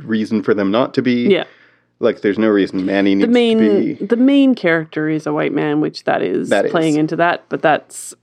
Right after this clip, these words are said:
Speaker 2: I mean, that is what it is. It's hard to find a movie that isn't that, and that's a problem in general.
Speaker 1: And that doesn't mean that this movie doesn't, uh, deserve some shade for that.
Speaker 2: Yeah.
Speaker 1: But having thrown that shade,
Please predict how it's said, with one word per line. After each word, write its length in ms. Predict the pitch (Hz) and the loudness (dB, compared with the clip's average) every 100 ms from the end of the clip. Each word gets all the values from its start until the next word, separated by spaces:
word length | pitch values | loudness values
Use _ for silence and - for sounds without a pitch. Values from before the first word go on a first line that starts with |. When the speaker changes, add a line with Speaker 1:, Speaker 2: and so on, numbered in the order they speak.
| - | -6
Speaker 2:
I 60 | |
mean, 420 | 165 160 156 156 160 - _ _ _ _ _ _ _ | 0 2 2 -2 -8 -20 _ _ _ _ _ _ _
that 160 | 156 | -2
is 180 | 170 170 | -2 0
what 80 | 175 | 0
it 100 | 170 | 2
is. 460 | 170 170 170 165 - | 2 2 2 -2 -6
It's 460 | 156 147 - - - _ _ _ | -6 -6 -14 -20 -20 _ _ _
hard 320 | - 165 175 170 | -4 0 0 0
to 80 | 160 | -2
find 280 | - 175 | 0 2
a 40 | 180 | 4
movie 260 | 185 190 | 2 2
that 120 | 202 214 | 2 2
isn't 280 | 208 170 | 2 0
that, 300 | 156 139 143 | 0 -4 -4
and 160 | - 151 | -4 -4
that's 220 | 156 - | -2 -4
a 60 | 165 | -4
problem 720 | 180 165 170 165 160 165 165 - | -2 0 2 2 2 -2 -6 -2
in 160 | 170 156 | 0 2
general. 540 | 151 139 139 139 156 - _ _ | 0 0 0 -2 -4 -12 _ _
Speaker 1:
And 140 | - 104 | -4 -2
that 140 | 98 | 0
doesn't 280 | 104 98 104 | 0 0 2
mean 280 | 101 98 98 | 2 2 2
that 180 | 95 80 | 2 0
this 200 | 101 - | -2 0
movie 420 | 98 92 95 92 | 0 2 0 0
doesn't, 600 | 90 - - 131 95 - - _ | -2 -2 -2 -4 -8 -10 -20 _
uh, 320 | 113 92 92 | -4 0 0
deserve 480 | 87 - 92 92 90 | -2 -2 0 0 -2
some 180 | - 92 | -2 -4
shade 300 | 85 92 85 | 0 -2 -2
for 120 | - | -4
that. 260 | 87 90 - - - | -2 -2 -4 -14 -6
Speaker 2:
Yeah. 180 | 180 165 - _ _ | -2 -2 -6 _ _
Speaker 1:
But 320 | 117 104 - | -4 -4 -4
having 280 | - 104 98 | -4 -4 -2
thrown 260 | 92 175 139 | 2 2 2
that 140 | 101 | 0
shade, 440 | - 90 90 - | -2 -2 -2 -6